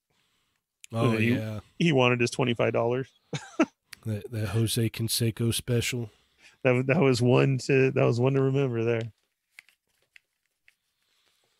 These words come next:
Speaker 2: But, uh, so that modoc one, I saw that. So it's all gonna be Toy Stop Animation? That was real?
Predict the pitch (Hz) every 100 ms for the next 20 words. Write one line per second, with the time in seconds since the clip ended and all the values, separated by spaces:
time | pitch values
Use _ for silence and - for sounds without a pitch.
0 | 127 147 139 135 131 - 139 131 127 -
1 | _ _ 139 117 117 131 208 165 107 -
2 | 113 110 110 113 - - - _ - 123
3 | - 160 196 139 90 - 131 117 - 107
4 | 120 143 139 139 - 131 131 - 135 143
5 | 127 113 117 - 202 202 120 107 113 135